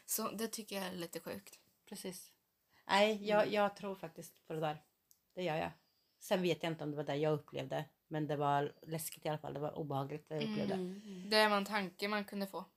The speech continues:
Speaker 2: Ja,
Speaker 1: I
Speaker 2: det
Speaker 1: alla
Speaker 2: var
Speaker 1: fall.
Speaker 2: det. Och sen,
Speaker 1: Mm.
Speaker 2: eh, och jag skulle vilja, och jag skulle ju vilja, men samtidigt inte.
Speaker 3: Mm.
Speaker 2: Jag skulle vilja, inte,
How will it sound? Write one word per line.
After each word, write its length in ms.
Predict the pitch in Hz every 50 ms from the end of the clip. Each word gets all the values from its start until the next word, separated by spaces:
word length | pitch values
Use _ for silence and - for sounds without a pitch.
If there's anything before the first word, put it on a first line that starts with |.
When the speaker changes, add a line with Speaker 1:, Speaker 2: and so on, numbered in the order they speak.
| _ -
Speaker 2:
Ja, 240 | 180 175 175 170
Speaker 1:
I 400 | 175 175 - - - _ - -
Speaker 2:
det 60 | 165 160
Speaker 1:
alla 0 |
Speaker 2:
var 80 | 156 135 -
Speaker 1:
fall. 60 | 185
Speaker 2:
det. 1080 | - - _ _ _ _ _ _ _ _ _ - - - - _ _ - - _ - -
Och 60 | 180
sen, 260 | - 208 196 185 180 175 175
Speaker 1:
Mm. 160 | 175 170 170
Speaker 2:
eh, 60 | 160 - - _ _ _ _ _ _
och 80 | - -
jag 100 | 185 180
skulle 260 | 180 - - 180 185
vilja, 460 | 175 185 180 175 175 170 170 170 165 160 - _ _ _ _ _ _ _ _ _ _
och 80 | - 165
jag 140 | 175 180 175
skulle 340 | - - - 208 180 208 262
ju 60 | 262
vilja, 420 | 185 190 185 170 165 160 156 160 - - _ _ _ _ _ _ _ _ _
men 100 | - 202
samtidigt 360 | 190 - 208 180 - 202 - -
inte. 440 | 202 180 160 156 - - 175 143 131 - _ _ _ _ _ _ _ _ _
Speaker 3:
Mm. 160 | 185 170 170 - _
Speaker 2:
Jag 100 | - -
skulle 340 | - - 220 226 214 220
vilja, 280 | 220 202 160 151 151 156
inte, 540 | - - 233 247 240 - - 285 285 285